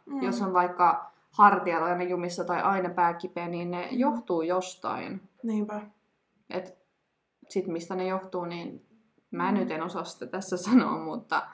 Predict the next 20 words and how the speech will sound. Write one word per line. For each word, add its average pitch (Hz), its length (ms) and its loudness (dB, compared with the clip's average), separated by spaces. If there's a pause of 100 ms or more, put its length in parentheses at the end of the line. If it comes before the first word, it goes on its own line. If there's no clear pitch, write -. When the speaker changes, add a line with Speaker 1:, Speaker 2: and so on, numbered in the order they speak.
(120)
Speaker 1:
Mm. 254 360 -6 (200)
Speaker 2:
mut 196 160 -8
niinku, - 460 -6 (440)
tommosia, 190 380 0
Speaker 1:
Mm. 202 60 -6 (100)
Speaker 2:
siis 240 240 -4
ihan 247 360 4
perusjuttuja. 160 840 -4 (140)
Speaker 1:
Mm. 233 460 0
Speaker 2:
Onks 214 160 0
sulla 220 220 4
mitään 107 240 -4
vinkkejä? 202 380 -8 (880)
Speaker 1:
No 269 80 -8
mä 349 100 -2
niinku 440 220 -2
sanoisin, 277 320 -2
että 233 140 -6
oikeesti 208 840 -2 (500)
nauti 262 1000 2